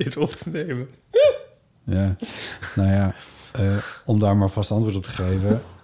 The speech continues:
Speaker 2: Eh, wij zitten anderhalve meter uit elkaar. En wij hebben, eh, hier verder niemand over de vloer. We zijn hier met z'n tweetjes. En dat mag gewoon.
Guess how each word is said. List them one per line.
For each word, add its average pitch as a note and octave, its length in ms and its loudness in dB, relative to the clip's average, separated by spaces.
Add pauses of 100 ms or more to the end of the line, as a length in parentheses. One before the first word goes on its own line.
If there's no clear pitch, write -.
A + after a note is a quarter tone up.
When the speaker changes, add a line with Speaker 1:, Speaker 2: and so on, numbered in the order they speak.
Speaker 2:
Eh, G#2+ 100 0 (580)
wij G2+ 180 0
zitten G#2+ 320 0
anderhalve G#2+ 420 4
meter G#2 280 2
uit G2 140 -2
elkaar. G#2+ 460 0 (920)
En G#2+ 260 4
wij G#2+ 220 6
hebben, A2 440 4 (220)
eh, A2 380 2
hier A2+ 260 2
verder A#2 300 4
niemand A#2 400 8
over A2+ 200 2
de A2 60 -2
vloer. G#2+ 380 2 (1200)
We G#2+ 140 -2
zijn G2+ 160 2
hier G#2+ 80 6
met G#2+ 140 4
z'n B2 100 -4
tweetjes. A#2 640 0 (920)
En G2+ 140 4
dat G2+ 140 4
mag A#2 200 2
gewoon. G#2 400 2